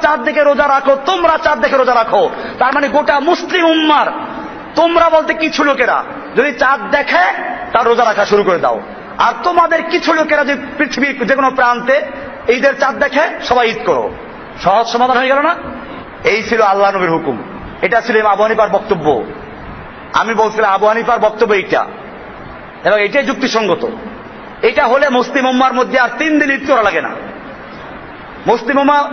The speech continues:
অনেক দিন বঞ্চিত হয় না। আজকে যখনই আমরা বলি যে সারা দুনিয়াতে রোজা হবে একদিনে, ঈদ হবে একদিনে, তখন লোকেরা বলে, "তাহলে নামাজ তো আমরা এক সময় পড়ি না।" আমি উত্তর দিলাম কি,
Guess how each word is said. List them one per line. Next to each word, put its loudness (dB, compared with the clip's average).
অনেক 0
দিন 0
বঞ্চিত 2
হয় 2
না। -2
আজকে 0
যখনই 2
আমরা 4
বলি 2
যে 2
সারা 2
দুনিয়াতে 2
রোজা 4
হবে 2
একদিনে, 0
ঈদ 0
হবে 2
একদিনে, -2
তখন 2
লোকেরা 4
বলে, 2
"তাহলে 0
নামাজ 2
তো 2
আমরা 2
এক 2
সময় 0
পড়ি 0
না।" -2
আমি 0
উত্তর 0
দিলাম 2
কি, -2